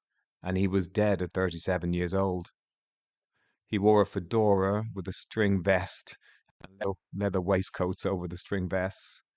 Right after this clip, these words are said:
He worked with the same people over and over again, uh,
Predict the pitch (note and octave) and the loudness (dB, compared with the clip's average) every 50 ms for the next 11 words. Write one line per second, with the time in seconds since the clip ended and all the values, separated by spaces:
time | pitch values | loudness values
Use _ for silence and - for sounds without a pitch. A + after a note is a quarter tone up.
0 | _ _ _ _ _ _ _ _ _ _ _ _ _ _ _ _ _ - A2 G#2 | _ _ _ _ _ _ _ _ _ _ _ _ _ _ _ _ _ 0 2 4
1 | G#2+ G2 - - G#2 F#2 - - A#2+ A2 A2 A2 G#2 - - G#2+ G2+ G2+ - G#2+ | 4 2 2 -2 -6 -6 -2 0 2 2 4 2 2 0 -2 -2 -2 -2 0 0
2 | G2+ G2+ G2+ - - F#2+ G2 G2+ G2+ G2+ F#2 G2 G2 F#2+ F#2+ G2 G2 F#2 F2 F#2+ | 2 2 0 0 0 2 2 4 4 2 2 0 0 2 2 2 0 0 0 -2
3 | F#2+ F2+ E2 - G2 F#2+ F#2+ F#2+ F#2 F#2+ F#2+ F#2+ - _ _ _ _ _ _ _ | -2 -2 0 0 0 0 2 0 0 0 -2 -2 -4 _ _ _ _ _ _ _
4 | _ _ _ _ _ _ - | _ _ _ _ _ _ -2